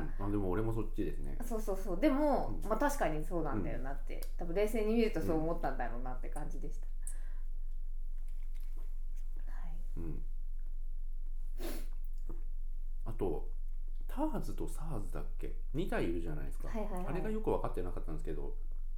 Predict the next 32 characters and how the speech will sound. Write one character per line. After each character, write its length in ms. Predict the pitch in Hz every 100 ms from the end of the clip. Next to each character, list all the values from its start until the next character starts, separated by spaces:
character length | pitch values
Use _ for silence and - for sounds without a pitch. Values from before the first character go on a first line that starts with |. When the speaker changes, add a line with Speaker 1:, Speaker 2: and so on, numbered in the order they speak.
| -
Speaker 1:
ち 40 | 87
ゃ 40 |
ん 80 | 80
と 240 | 80 - - - - - - - - -
区 80 | -
別 200 | - -
が 100 | 76
つ 100 | -
く 80 | -
よ 60 |
う 20 | 147
に 60 |
な 60 | 151
り 60 |
ま 160 | 151 240
し 80 | 233
た。 60 |
Speaker 2:
あ、 80 | -
は 120 | 247
い 60 | 240
は 120 | 240
い 40 | 220
は 120 | 214
い 80 | 208
は 120 | 185
い。 60 | 175 - -
私 300 | - 277 294
多 100 | 330
分、 340 | - 90 78 - - - - - -
つ 120 | - 226
い 80 |
て、 140 | 226